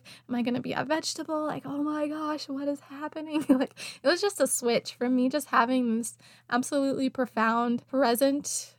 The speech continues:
experience being in my body to just that pop. I was like, that switch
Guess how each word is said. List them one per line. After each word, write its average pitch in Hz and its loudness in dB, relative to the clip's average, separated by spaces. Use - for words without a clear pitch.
experience 262 0
being 240 0
in 240 0
my 240 2
body 233 0
to 254 -6
just 226 -4
that 233 0
pop. 254 2
I 262 -2
was - -4
like, - -8
that - -10
switch - 0